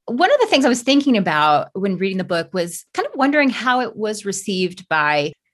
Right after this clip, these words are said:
parents and aspiring students. One of the things you mentioned was that merit aid is really less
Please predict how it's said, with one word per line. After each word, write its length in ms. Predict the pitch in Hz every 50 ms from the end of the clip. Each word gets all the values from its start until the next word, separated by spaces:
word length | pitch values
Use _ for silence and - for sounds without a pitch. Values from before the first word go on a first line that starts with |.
| -
parents 440 | 220 196 175 165 160 156 151 147 -
and 300 | 175 147 143 139 139 -
aspiring 460 | - 180 143 - 165 160 151 139 147 156
students. 640 | - - - - - 85 73 - - - - -
One 160 | - 233 277 359
of 100 | 381 -
the 60 | 302
things 440 | 262 277 - 226 214 202 202 190 202
you 100 | 208 190
mentioned 560 | 180 175 175 170 175 - - 170 165 165 156 - -
was 480 | - 170 170 165 165 165 170 175 - _ -
that 280 | 185 180 180 180 180 - _ -
merit 560 | - 190 208 226 262 349 440 427 - 190 - -
aid 540 | 190 190 180 180 175 170 170 170 - - _ _
is 360 | - 185 196 190 185 185 185 _
really 440 | - - - 554 539 523 370 277 240 - _ _ -
less 600 | 208 196 202 214 240 269 269 - - - - -